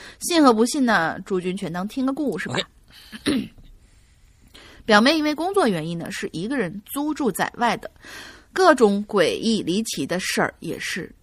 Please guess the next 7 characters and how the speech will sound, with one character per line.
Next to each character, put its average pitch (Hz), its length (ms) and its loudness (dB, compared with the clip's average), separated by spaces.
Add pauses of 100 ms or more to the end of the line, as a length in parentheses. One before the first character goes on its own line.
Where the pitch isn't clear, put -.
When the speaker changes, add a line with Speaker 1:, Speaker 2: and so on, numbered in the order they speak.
(480)
Speaker 1:
自 208 240 -6
此 - 260 -10
开 185 240 -4
始。 - 280 -4
Speaker 2:
OK。 139 200 -8 (1040)
Speaker 1:
由 349 200 4
于 381 220 4